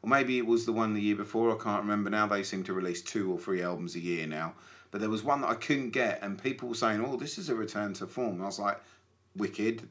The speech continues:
That week, that Friday, it didn't come out. And yeah, within a couple of days, I bought it just because there was that little bit of hype around it and I needed to know. So that sort of thing works.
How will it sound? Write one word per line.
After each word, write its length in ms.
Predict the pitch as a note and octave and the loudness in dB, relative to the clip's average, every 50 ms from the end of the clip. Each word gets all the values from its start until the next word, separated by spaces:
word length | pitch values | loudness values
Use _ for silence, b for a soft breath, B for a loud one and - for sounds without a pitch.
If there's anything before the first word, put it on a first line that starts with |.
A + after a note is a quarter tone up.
| - | 0
That 220 | - B2 A#2+ - - | 4 4 4 4 4
week, 240 | A#2 A#2 G#2+ G#2 - | 4 4 4 2 0
that 180 | A#2+ G#2+ - - | -2 -2 -2 -2
Friday, 480 | - C3+ A#2+ A#2 A2 G2+ F#2 F2 G2 | 2 4 6 6 6 4 4 2 0
it 100 | G2 - | 0 0
didn't 200 | A#2 A2 A2 G#2 | 0 -2 -2 -2
come 200 | - G#2 G#2 G#2 | -2 -2 0 2
out. 280 | G#2 A2+ C#3 D#3 - B B B B B B B B B B - | 4 2 2 0 -2 B B B B B B B B B B -6
And 300 | G2+ A#2 A#2 A#2+ A2+ A#2 | -2 -2 0 0 0 0
yeah, 220 | D3+ F3 E3+ - - - - | 2 2 2 0 -2 -4 -2
within 240 | A#2 A2+ B2 C3+ B2 | 0 2 2 2 0
a 60 | A#2 | 0
couple 220 | A#2 - - - | -2 -2 -2 -2
of 80 | G2+ G#2 | -2 2
days, 240 | B2 A#2 G#2 F#2 G#2 | 2 2 2 2 0
I 60 | F#2+ | -4
bought 340 | F#2+ - C#3+ C#3+ C3 - - | -4 -2 -2 -2 -2 -2 -4
it 120 | - - | -6 -8
just 180 | - A#2 A2+ - | -8 -8 -10 -10
because 300 | - - - A#2+ A2+ G2+ | -12 -8 -4 -2 -2 0
there 80 | G#2+ | 0
was 100 | A2 A2 | -2 2
that 200 | G#2 A2 A2 - | 4 4 4 4
little 200 | G#2+ A#2+ A2 G#2+ | 4 2 2 2
bit 160 | G2+ A2+ G#2 F2 | 2 2 0 0
of 120 | F#2+ F2+ | 0 0
hype 280 | G#2 A2+ A#2+ A2+ A#2 - | 0 0 0 0 0 -2
around 320 | A#2+ A2+ A2+ A#2+ A#2+ A#2 | -2 -2 -2 -2 -2 -4
it 100 | B2+ B2 | -4 -2
and 100 | A#2 G#2 | 0 0
I 60 | G2 | 0
needed 440 | G2+ G#2 G#2+ A2 G#2+ G2 G2+ F#2 - | 0 0 2 0 0 0 -2 -6 -6
to 120 | - G#2 | -6 -4
know. 320 | G2+ G2 G#2 A2 B2 D3+ - B B B B B B B B B | 0 0 2 2 0 -2 -4 B B B B B B B B B
So 420 | - - - A#2+ A#2 A#2 A2+ A2+ A2+ - - | -10 -4 0 2 2 2 2 0 -2 -4 -12
that 160 | - - - | -12 -8 -6
sort 200 | - - E3+ D#3 | -2 -2 -2 -2
of 60 | D3 | 0
thing 220 | - D3 C3 B2+ C3+ | 0 0 0 2 2
works. 540 | D3 B2+ F2 C#2 - - - - - - | 2 2 2 0 -4 -8 -10 -12 -12 -12